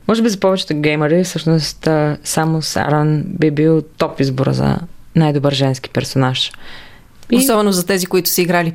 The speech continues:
Speaker 2: преди... Коя година беше?
Speaker 1: осемдесет и шеста, но
Speaker 2: Значи преди деветдесета.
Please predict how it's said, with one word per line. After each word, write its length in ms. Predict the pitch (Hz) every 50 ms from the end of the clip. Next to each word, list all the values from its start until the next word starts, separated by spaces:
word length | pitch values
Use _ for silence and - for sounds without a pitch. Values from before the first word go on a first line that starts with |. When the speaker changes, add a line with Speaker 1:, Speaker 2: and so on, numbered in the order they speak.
| -
Speaker 2:
преди... 440 | - 202 202 170 180 190 165 160 165 - - - - - - - - - - -
Коя 180 | - - 180 175
година 240 | 180 185 208 208 208
беше? 300 | 202 196 196 - 202 196 - - - - - -
Speaker 1:
осемдесет 500 | 175 170 - 180 180 175 165 - - 185
и 40 | 180
шеста, 380 | - - 175 175 175 - 151
но 200 | 147 151 156 165 170
Speaker 2:
Значи 260 | 160 185 - - -
преди 240 | - 240 226 247 220
деветдесета. 500 | 202 190 180 170 165 - 160 - -